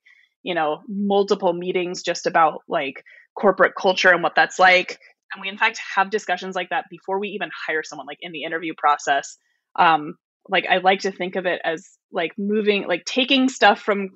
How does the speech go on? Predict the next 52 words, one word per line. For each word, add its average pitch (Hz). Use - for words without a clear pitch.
corporate 185
culture, 220
but 214
at 240
the 170
same 185
time 180
doing 190
stuff 180
that 175
maybe 190
corporate 202
culture 185
wouldn't 170
even 131
do. 151
Like 151
I 170
said, 156
like, -
sharing 175
all 165
of 170
this, 160
like, 156
inform-, 208
like, 180
proprietary 185
information 190
<laughs> -
basically 190
with 180
people 180
before 175
they're 175
even 156
hired, 175
because 170
how 196
do 208
they 202
know 190
they 185
wanna 165
work 165
for 175
me 156
if 156
they 170
don't 170
know 160
what 151